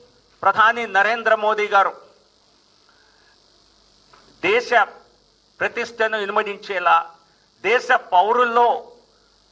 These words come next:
దేశభక్తి పెంపొందించేలా, పెంపొందించేలా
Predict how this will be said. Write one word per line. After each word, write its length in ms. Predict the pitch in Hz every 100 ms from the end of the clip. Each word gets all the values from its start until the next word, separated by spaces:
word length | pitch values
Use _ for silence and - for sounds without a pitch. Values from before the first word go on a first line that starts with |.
| _ _ _ _ _ _ _ _ _ _ _ _ 165
దేశభక్తి 720 | 220 226 254 - 233 - 262
పెంపొందించేలా, 1000 | - 196 214 233 226 220 214 185 170 170
పెంపొందించేలా 1080 | - 190 190 233 220 196 - 156 131 123